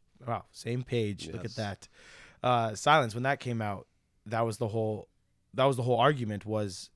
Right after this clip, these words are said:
Speaker 1: at the very end of the movie. If you have, if you haven't seen it, not gonna do a whole synopsis on it, but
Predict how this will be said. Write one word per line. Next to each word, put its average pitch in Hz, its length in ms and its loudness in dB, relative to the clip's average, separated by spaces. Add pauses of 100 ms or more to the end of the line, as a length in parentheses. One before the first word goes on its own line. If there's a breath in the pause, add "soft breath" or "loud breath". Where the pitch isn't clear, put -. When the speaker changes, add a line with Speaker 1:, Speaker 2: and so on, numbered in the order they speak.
(120)
Speaker 1:
at 107 140 -10
the 107 80 -12
very 113 180 -2
end 110 80 -4
of 104 40 -8
the 104 60 -6
movie. 107 360 -4
If - 120 -12
you 123 60 0
have, 123 140 -2
if 127 80 -8
you 151 60 2
haven't 156 160 0
seen 135 200 -4
it, 127 140 -4 (220 soft breath)
not 147 80 -2
gonna 139 100 -2
do 131 100 0
a 117 40 -2
whole 117 280 -2 (440)
synopsis 107 480 -4
on 101 140 -6
it, 98 200 -10
but 104 200 -6